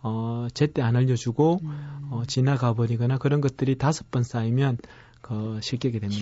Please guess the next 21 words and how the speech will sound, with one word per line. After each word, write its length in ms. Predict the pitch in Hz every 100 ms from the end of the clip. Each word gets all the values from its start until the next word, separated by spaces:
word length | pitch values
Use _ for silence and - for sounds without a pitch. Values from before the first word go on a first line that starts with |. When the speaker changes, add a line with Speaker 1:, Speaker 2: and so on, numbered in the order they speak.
| 196
Speaker 2:
실격이에요. 680 | - 156 - 143 131 127 127 156
아. 400 | 147 147 131 123 - - - - - -
구 220 | - 208
일 100 | 202 185
내 80 |
완주해야 560 | 175 156 156 160 156 156
되고, 420 | 143 135 139 127
뭐, 260 | 131 147 -
Speaker 1:
예. 40 |
Speaker 2:
로키 200 | 160 - 196
산맥 340 | 185 160 156
및 180 | 151 147 143
뭐, 180 | 147 151
미시시피 560 | 170 180 190 - -
강 280 | 165 147 143
제 120 | -
시간에 280 | 180 180 165
도착해야 460 | 160 170 180 - 165
되는 220 | 147 139 120
Speaker 1:
예. 60 |
Speaker 2:
거, 300 | 113 180 220